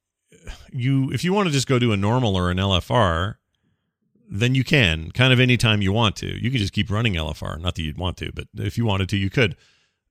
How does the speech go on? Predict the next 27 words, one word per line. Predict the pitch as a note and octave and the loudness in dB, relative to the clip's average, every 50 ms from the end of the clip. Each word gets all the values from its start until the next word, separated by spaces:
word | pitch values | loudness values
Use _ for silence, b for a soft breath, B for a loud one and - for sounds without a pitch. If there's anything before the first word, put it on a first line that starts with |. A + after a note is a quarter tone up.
| _ _ _ - | _ _ _ -16
They | - A#2+ A#2+ B2+ | -4 0 0 2
just | C#3+ F#3 E3 - | 2 2 0 0
need | B2+ B2 B2 A#2+ | 2 2 2 2
to | A#2 A2 | 2 2
make | G#2 G#2+ - - | 2 2 0 0
this | - G#2+ G2+ - | 0 0 0 0
so | - G#2 G#2 G2+ G2 F#2+ F#2 F2+ E2+ E2 | 0 2 2 2 2 2 0 -2 -2 -4
the | G#2 G2 | -6 -4
truly | - - B2+ C3+ D3 D3+ C#3+ | -4 -2 0 0 0 0 0
rewarding | A#2 A2 G#2+ G2+ G#2 A2 A#2+ B2 B2 A#2+ A#2 | 0 -2 -2 -2 0 0 0 0 0 -2 -4
experience, | F#2+ E2+ - - F2 D#2+ D#2 D#2 D2+ - - | -4 -6 -6 -6 -6 -6 -6 -6 -8 -8 -6
the | G2 F#2+ | -6 -4
one | F#2+ G2+ G2+ | -4 -4 -2
that | G2+ F#2+ F#2 | -2 0 0
is | F#2 F2+ D#2+ | 0 0 -2
hard | - G2+ G2 G2 F2+ | -2 -2 -2 0 -2
to | F#2 | -2
do, | F2 - E2+ E2 E2 E2 E2 - - - | -4 -2 -2 -2 -2 -2 -4 -6 -6 -10
or | - E2 D#2+ E2+ E2+ E2 D#2+ D#2+ E2+ - b b b b b _ _ _ | -12 -10 -6 -4 -2 -2 -2 -2 -4 -6 b b b b b _ _ _
more | - G2+ G2 G2 G#2 G#2 G#2+ G#2+ | -8 -6 -4 0 2 2 2 2
better | G#2 A2 - A2+ G#2+ G#2+ G#2+ G2+ | 2 0 2 2 2 2 2 0
rewards, | G2 G2 F#2 F2+ F2+ F2 F2+ F2+ E2+ D#2+ | 0 -2 -2 -2 -2 -2 -2 -2 -4 -4
better | - G#2 G#2 G#2 G#2 E2 | -4 -4 -2 -2 -2 -2
power, | - F#2+ E2+ F2 F2 | -2 -2 -2 -2 -2
better | D2 G2 F#2+ F#2+ F#2 | -2 -2 0 0 0
anima, | F2+ F#2 F#2 F#2 F2+ F2+ F2+ | 0 0 0 0 0 -2 0
whatever, | F#2 F#2+ F#2 F#2 F2 D2+ F2+ F2 E2+ E2 | 0 0 2 0 0 0 -2 -2 -4 -6